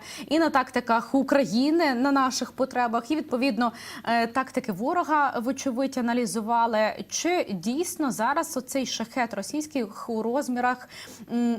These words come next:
змінюється, збільшується? І якщо так, то що це дає зараз росіянам?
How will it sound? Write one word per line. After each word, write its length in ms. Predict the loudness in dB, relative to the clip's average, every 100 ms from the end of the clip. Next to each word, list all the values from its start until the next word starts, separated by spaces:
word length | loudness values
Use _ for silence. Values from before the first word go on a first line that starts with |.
| -2
змінюється, 840 | 0 4 4 4 4 2 0 -2
збільшується? 840 | -2 -2 -2 -2 -2 -4 -2 -4
І 160 | -2 0
якщо 340 | -2 -2 -4
так, 260 | 0 0 0
то 120 | -6
що 220 | -4 -4
це 180 | -2 -2
дає 400 | 0 0 0 -2
зараз 380 | -2 -4 -6 -6
росіянам? 440 | -8 -8 -8 -8